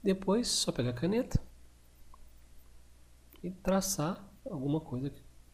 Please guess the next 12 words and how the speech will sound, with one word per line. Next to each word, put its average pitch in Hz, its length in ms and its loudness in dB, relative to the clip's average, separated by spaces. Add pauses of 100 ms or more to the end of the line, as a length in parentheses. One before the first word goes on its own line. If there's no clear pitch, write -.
(120)
vocês 120 220 -2
achem 120 260 0
legal, 143 360 0
ó. 101 100 -2 (1800)
Um - 60 -20
pouco 117 180 -12
diferenciado, 123 800 -4
né? 165 180 0 (920)
Ó. 98 160 -8 (2500)
Coisa 104 200 -14
assim, 196 380 -4
ó, 92 60 0